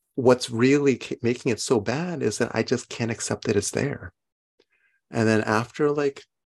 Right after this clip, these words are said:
a day, sometimes it's actually taken me two or three days of this kind of, like, seeing something as a problem, like a particular kind of tension in my chest or something. Um, and I keep, it's like circling, "Oh, it's just because I haven't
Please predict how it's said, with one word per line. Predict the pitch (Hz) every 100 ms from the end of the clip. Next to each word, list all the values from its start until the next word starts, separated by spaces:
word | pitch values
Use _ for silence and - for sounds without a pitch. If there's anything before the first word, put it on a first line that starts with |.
| _ _
a | 110
day, | 95 87 90 107 143
sometimes | - 139 185 175
it's | 143
actually | 135 120
taken | 123 120 117
me |
two | 104 -
or | 113
three | 101 - 107 123
days | 90 - 85 -
of | - 95
this | 92
kind | - 92
of, | 87
like, | 82 -
seeing | - 87 85 80
something | - 80 85 85
as | 78
a |
problem, | 78 80 82 82 82 85
like | 87
a | 87
particular | 85 - 85 90
kind | 82
of | 82
tension | - 82 - 87
in | 82
my | 73
chest | - 78 -
or | 104
something. | 87 90 - - - - - -
Um, | 110 90 87 95 _ _ _ _ _ -
and | 117
I | 104
keep, | - - _ -
it's | -
like | 107
circling, | - 123 117 107
"Oh, | -
it's | 113 -
just | 131 -
because | -
I | 101
haven't | 120 107